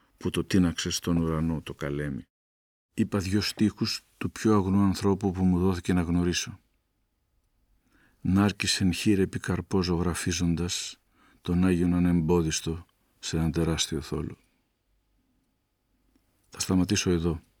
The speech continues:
Δεν έχω τη διάθεση να αντιγράψω όλες τις σημειώσεις που κράτησα για τις τρεις αυτές εκκλησιές. Ο οδηγός μου τις περιγράφει με όλη την αναγκαία λεπτομέρεια. Οι δικές μου παρατηρήσεις, λειψές και βιαστικές, δεν θα βοηθούσαν κανένα.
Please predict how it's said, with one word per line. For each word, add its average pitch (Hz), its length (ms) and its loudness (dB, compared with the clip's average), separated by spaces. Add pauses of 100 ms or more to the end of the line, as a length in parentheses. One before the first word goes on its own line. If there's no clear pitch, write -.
(1040)
Δεν 98 180 4
έχω 104 180 4
τη 98 120 -2
διάθεση 92 540 2
να 92 60 6
αντιγράψω 87 500 2
όλες 87 180 2
τις - 100 -6
σημειώσεις 85 420 2
που 85 140 -4
κράτησα 82 480 -2
για 85 180 0
τις - 300 -8
τρεις - 280 -2
αυτές 78 320 -2
εκκλησιές. - 680 -6 (840)
Ο 101 80 2
οδηγός 95 440 4
μου 101 160 2
τις - 160 -4
περιγράφει 87 580 0
με 82 100 2
όλη 85 200 2
την 90 120 0
αναγκαία 82 420 2
λεπτομέρεια. 69 680 -2 (800)
Οι - 100 -6
δικές 101 320 2
μου 107 80 8
παρατηρήσεις, 90 880 -2 (440)
λειψές 87 440 -2
και - 100 -4
βιαστικές, - 800 -4
δεν 92 120 -2
θα 90 120 0
βοηθούσαν 78 420 -2
κανένα. 73 480 -4